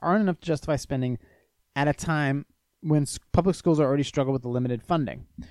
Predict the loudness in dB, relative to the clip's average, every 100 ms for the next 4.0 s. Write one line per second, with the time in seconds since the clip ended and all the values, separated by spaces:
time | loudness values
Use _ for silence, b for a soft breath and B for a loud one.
0 | B B B 10 10 10 8 10 6 -4
1 | -4 2 2 2 -2 0 2 2 0 0
2 | 2 2 2 4 4 4 2 0 0 6
3 | 6 4 0 4 4 2 2 0 0 -12